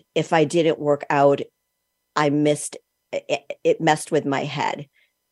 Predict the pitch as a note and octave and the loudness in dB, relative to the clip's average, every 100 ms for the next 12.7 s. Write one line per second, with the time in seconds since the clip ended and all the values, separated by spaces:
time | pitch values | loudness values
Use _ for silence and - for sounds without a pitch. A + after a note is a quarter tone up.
0 | _ _ _ - E3 D#3+ D3 - _ _ | _ _ _ -2 2 2 2 -2 _ _
1 | _ _ _ F3 D#3+ F#3 - - D#3+ D#3 | _ _ _ -4 0 -2 -2 -4 -2 0
2 | D3 D3 C#3 - D3+ C#3+ C#3+ C#3+ C#3+ C#3 | 2 2 0 -4 -2 0 2 4 4 0
3 | - _ _ - F#3+ F3+ E3+ - F3 D#3+ | -6 _ _ -6 2 4 4 2 0 0
4 | D#3+ D#3+ D#3 - D#3+ D#3+ D3+ D3+ D3+ D3 | 0 0 0 0 -4 -2 0 2 2 2
5 | D3 - - C3+ D3+ E3 D#3 D3+ D3 D#3+ | 2 0 -6 -4 -2 0 0 -2 -2 -4
6 | D#3 C#3+ - D#3+ D3 C#3+ C#3 C3+ - - | -2 -2 -4 -6 -4 0 -2 -4 -12 -16
7 | _ _ _ _ _ _ _ _ D#3 D3 | _ _ _ _ _ _ _ _ -4 -2
8 | C#3+ C#3 C3+ C3+ - C3 C3+ C3 B2+ B2 | -2 -2 -4 -4 -6 -8 -8 -6 -6 -6
9 | G2+ - - - E3 E3 D#3+ D#3 D#3+ D3+ | -6 -8 -12 -6 -2 0 0 0 -2 -2
10 | D3+ E3 E3 E3 D#3+ D3 D3 C#3+ C#3+ C3 | -4 -4 0 2 2 2 2 2 -2 -8
11 | - - - C#3 C#3 C#3 - C3+ - C#3 | -12 -12 -6 -2 -2 -4 -8 -12 -10 -8
12 | C3+ C3+ - D#3+ D#3 - | -6 -6 -8 -6 -6 -8